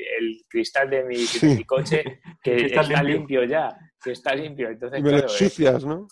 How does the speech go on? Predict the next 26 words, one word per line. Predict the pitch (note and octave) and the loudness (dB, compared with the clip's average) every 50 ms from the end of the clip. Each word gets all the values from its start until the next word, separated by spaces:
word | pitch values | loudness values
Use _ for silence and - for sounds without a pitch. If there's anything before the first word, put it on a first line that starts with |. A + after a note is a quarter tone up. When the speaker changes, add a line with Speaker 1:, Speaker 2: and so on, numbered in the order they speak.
| - | -12
Speaker 1:
es | B2 B2+ | -10 -6
normal, | C3+ C#3 C3+ C3 C3 C#3 C3 B2 | -4 -4 -4 -2 -2 -4 -4 -4
si | - A#2+ | -6 -8
tú | A2+ B2+ | -8 -6
tienes | B2 C#3+ C#3 C#3 C3 C#3+ | -8 -6 -8 -8 -8 -10
un | C#3 B2+ | -12 -8
coche | B2+ C#3 C#3 C3+ - B2+ | -6 -6 -6 -6 -6 -10
tan | - B2+ B2 B2+ | -10 -10 -8 -6
bonito | B2+ C3 C3 C3 C3 C3 B2 | -8 -8 -6 -4 -4 -4 -4
como | B2 B2+ B2+ | -4 -6 -6
el | B2+ A#2+ | -8 -6
que | B2 B2+ B2 | -4 -4 -4
él | B2 A#2+ | -4 -6
tiene | A#2+ C#3+ D3 C#3+ C#3 C3+ B2+ A#2+ A#2 | -6 -6 -4 -4 -4 -4 -4 -4 -6
y | A#2 A2+ | -4 -4
tal, | C#3 C#3+ C#3 C3 | -4 -2 -2 -4
y | |
no | A#2+ B2 A#2 | -6 -10 -12
sé | - - A#2+ | -12 -12 -10
qué, | B2 C#3 C3+ B2+ - - | -8 -6 -6 -6 -6 -8
y | A#2 A#2 A#2 | -10 -10 -10
me | A#2 _ - | -10 _ -18
lo | A2 | -16
ensucia | A2 - C#3+ C3+ B2 B2 A2 | -10 -6 -6 -4 -4 -4 -6
más, | A2 A#2+ A#2 A2+ | -6 -6 -6 -6
dice. | A2+ A2+ A2 - - G#2 | -6 -8 -8 -8 -10 -12